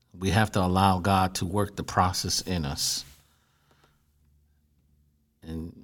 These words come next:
one of the areas in the, in the time that we live in, we, you know, in a fast-paced, microwave type society, we want everything now, instant.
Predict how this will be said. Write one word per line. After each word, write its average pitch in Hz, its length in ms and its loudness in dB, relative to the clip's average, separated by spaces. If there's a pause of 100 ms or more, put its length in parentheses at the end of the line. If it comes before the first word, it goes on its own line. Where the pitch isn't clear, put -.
one 101 160 0
of 101 60 2
the 101 140 0
areas 95 500 0
in 92 140 0
the, 85 180 -6
in 92 100 -10
the 90 60 -10
time 110 400 2
that 104 140 4
we 101 140 0
live 104 300 6
in, 104 240 2
we, 95 280 -2 (140)
you 101 120 -12
know, 82 160 -6
in 82 100 -6
a 82 40 -6
fast-paced, 98 920 0
microwave 95 800 -2
type 95 220 -2
society, 95 680 0 (640)
we 104 140 -2
want 101 220 2
everything 90 440 0
now, 92 540 0 (100)
instant. 92 720 -4